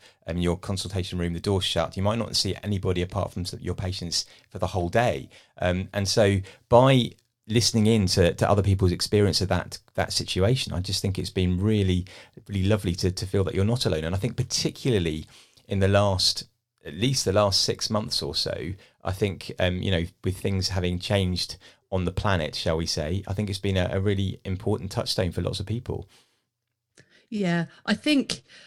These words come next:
Speaker 2: I think, you know, we've all got more into podcasts and more into, I guess, the self-helpy type stuff, and we've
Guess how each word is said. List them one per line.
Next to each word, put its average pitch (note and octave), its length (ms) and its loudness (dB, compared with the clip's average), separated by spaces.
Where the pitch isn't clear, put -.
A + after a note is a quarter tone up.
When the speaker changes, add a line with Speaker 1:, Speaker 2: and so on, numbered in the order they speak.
Speaker 2:
I G#3 60 0
think, B3 240 2
you G#3+ 80 4
know, G3 160 6
we've G3+ 180 4
all A3 160 8
got - 360 0
more F3+ 160 4
into F3 280 2
podcasts E3+ 600 -4
and F3+ 80 2
more F3+ 160 4
into, E3 640 2
I D#3 100 -2
guess, F#3 420 -2
the F3+ 240 4
self-helpy A3 840 2
type A3+ 220 -4
stuff, A3 360 -4
and G#3 160 -4
we've G#3 300 -2